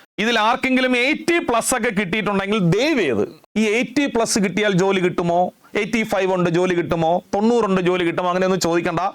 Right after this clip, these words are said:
എയ്റ്റി ഉള്ളവർ ഉറപ്പായിട്ടും എൽ ഡി ക്ലർക്ക് ആവും എന്നാണ് നിലവിലത്തെ അവസ്ഥയിൽ നമുക്ക് പറയാൻ കഴിയുന്നത് തിരുവനന്തപുരം ജില്ലയിൽ. ബാക്കി അറുപത്തെട്ട്, എഴുപത്തൊന്നിൽ നിൽക്കാനുള്ള സാധ്യതയാണ്. ചിലപ്പോൾ, ചിലപ്പോൾ അറുപത്തഞ്ചിൽ വരാം.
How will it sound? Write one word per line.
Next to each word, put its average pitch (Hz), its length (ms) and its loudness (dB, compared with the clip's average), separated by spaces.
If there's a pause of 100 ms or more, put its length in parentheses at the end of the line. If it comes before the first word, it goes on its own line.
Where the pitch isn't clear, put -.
(300)
എയ്റ്റി 240 340 0
ഉള്ളവർ 202 460 2 (220)
ഉറപ്പായിട്ടും 196 760 -2 (300)
എൽ 160 160 -2
ഡി 196 180 -2
ക്ലർക്ക് 160 240 -4
ആവും 175 400 2
എന്നാണ് 147 420 -2
നിലവിലത്തെ 202 440 -2
അവസ്ഥയിൽ 139 400 -2
നമുക്ക് 127 360 -4
പറയാൻ 127 300 -2
കഴിയുന്നത് 110 340 -2
തിരുവനന്തപുരം 127 440 -2
ജില്ലയിൽ. 120 360 -2 (320)
ബാക്കി 208 380 -2
അറുപത്തെട്ട്, 208 800 -2
എഴുപത്തൊന്നിൽ 180 640 0
നിൽക്കാനുള്ള 170 540 -2
സാധ്യതയാണ്. 160 680 0 (280)
ചിലപ്പോൾ, 247 800 -2 (140)
ചിലപ്പോൾ 208 840 0
അറുപത്തഞ്ചിൽ 156 640 0
വരാം. 131 240 -2